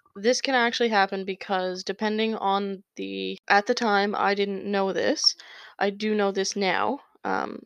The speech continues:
so the birth control I'm on now is Allicina. So Allicina actually has a lower amount of estrogen in it, so that makes it better for somebody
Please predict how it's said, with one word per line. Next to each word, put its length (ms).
so 420
the 80
birth 240
control 320
I'm 140
on 300
now 540
is 340
Allicina. 760
So 420
Allicina 500
actually 500
has 520
a 380
lower 520
amount 400
of 120
estrogen 580
in 140
it, 220
so 240
that 240
makes 260
it 120
better 440
for 520
somebody 760